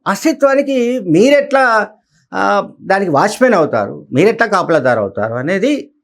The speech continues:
ప్రజల నుంచి వస్తున్న ప్రశ్న. అందువల్ల ఇక్కడ నేనేం చెప్పదలుచుకున్నానంటే పేరులో ఏముంది అని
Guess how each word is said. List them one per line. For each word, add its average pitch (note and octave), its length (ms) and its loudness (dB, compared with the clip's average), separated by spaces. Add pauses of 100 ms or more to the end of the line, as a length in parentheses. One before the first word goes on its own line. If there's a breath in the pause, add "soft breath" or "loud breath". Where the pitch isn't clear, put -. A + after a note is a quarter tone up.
ప్రజల F3+ 200 2
నుంచి E3+ 180 -4
వస్తున్న F3+ 440 -8 (420)
ప్రశ్న. - 280 -2 (720 soft breath)
అందువల్ల C#4+ 300 2 (580)
ఇక్కడ - 320 -4
నేనేం F#3 320 2
చెప్పదలుచుకున్నానంటే G#3 1160 -2 (460)
పేరులో C#4 360 4
ఏముంది A#3 800 2
అని G#3 480 -2